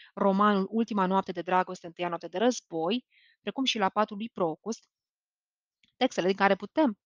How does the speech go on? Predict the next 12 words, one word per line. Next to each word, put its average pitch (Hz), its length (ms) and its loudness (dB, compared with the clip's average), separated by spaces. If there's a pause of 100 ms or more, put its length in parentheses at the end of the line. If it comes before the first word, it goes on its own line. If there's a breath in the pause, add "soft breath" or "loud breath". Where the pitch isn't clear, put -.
(160)
extrage 180 520 -4
cu - 180 -16
ușurință 190 540 -6 (420 soft breath)
aceste 180 360 -8
trăsături 220 640 0
ale 190 240 4
prozei 190 340 -2
narrative, 175 720 0
printre 233 220 -6
care 262 160 2
se 233 160 0
numără 180 400 0